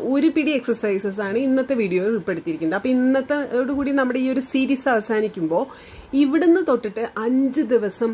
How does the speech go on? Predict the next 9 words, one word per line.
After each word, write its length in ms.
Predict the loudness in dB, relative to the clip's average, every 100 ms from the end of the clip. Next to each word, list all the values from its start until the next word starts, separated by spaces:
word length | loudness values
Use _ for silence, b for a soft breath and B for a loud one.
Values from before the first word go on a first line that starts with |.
| -2
കണ്ടിന്യുവസ് 720 | -2 0 0 -2 0 0 2 0
ആയിട്ട് 160 | 0 0
ഈ 80 | -2
ഒരു 100 | -2
exercise 400 | -8 -6 -6 -4
ചെയ്ത് 240 | -6 -4 -6
നോക്കൂ. 200 | -8 -12 -14 B B B -2
റിസൾട്ട് 400 | -2 4 2 4 0
ഉണ്ടാവും 400 | 2 4 2